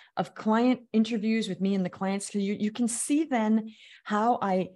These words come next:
speak to my clients. And I actually think, Josh, it's really important that people see how we all interact with our actual clients. That speaks volumes. And then there's a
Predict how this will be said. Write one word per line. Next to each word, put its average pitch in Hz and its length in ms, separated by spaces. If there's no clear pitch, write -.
speak - 360
to 240 80
my 240 140
clients. 277 360
And 240 100
I 240 120
actually 254 300
think, 240 280
Josh, 220 320
it's - 160
really 427 460
important 339 600
that - 180
people 262 460
see 220 500
how 180 400
we 190 360
all 185 280
interact 170 500
with 156 120
our 139 180
actual 139 460
clients. 139 420
That 135 160
speaks - 280
volumes. 143 520
And 233 80
then 285 100
there's 214 160
a 147 180